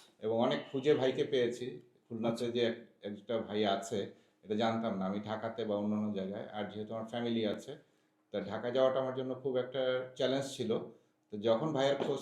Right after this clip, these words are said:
Speaker 1: পেলাম, তখন আমার কাছে খুব মানে ই মনে হয়েছে যে আমার এইখান থেকে আসলে, আহ, করতে পারবো।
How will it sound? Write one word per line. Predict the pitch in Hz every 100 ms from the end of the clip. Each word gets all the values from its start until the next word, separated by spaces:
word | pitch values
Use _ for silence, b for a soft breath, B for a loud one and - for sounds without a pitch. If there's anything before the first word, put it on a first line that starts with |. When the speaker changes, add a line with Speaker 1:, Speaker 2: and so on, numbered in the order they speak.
| -
Speaker 1:
পেলাম, | 135 113 139 175 -
তখন | 139 135 151
আমার | 143 143
কাছে | 139 135 143
খুব | 143 117 -
মানে | 110 107 104
ই | 120 110
মনে | 110 107
হয়েছে | 101 95 - 92
যে | 101
আমার | 92 95 98
এইখান | 98 101 95
থেকে | 95
আসলে, | 95 - 92
আহ, | 92 - - - - 98 92 107
করতে | 113 113
পারবো। | 95 87